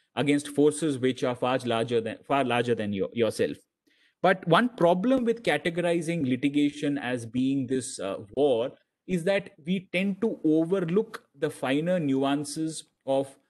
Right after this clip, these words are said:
the, uh, underlying environment which really propels litigation or propels a dispute resolution practice,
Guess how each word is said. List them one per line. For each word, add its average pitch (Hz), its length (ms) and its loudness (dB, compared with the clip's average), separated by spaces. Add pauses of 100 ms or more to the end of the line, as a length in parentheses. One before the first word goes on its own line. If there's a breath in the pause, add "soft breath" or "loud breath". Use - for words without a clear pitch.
(260)
the, 147 440 -2
uh, 127 280 -2 (100)
underlying 180 720 0
environment 139 800 0 (380)
which 139 200 0
really 147 260 0
propels 143 540 2
litigation 117 800 -4
or 120 140 -4
propels 147 500 2
a 143 40 0
dispute 120 440 -4
resolution 110 480 -6
practice, - 460 -10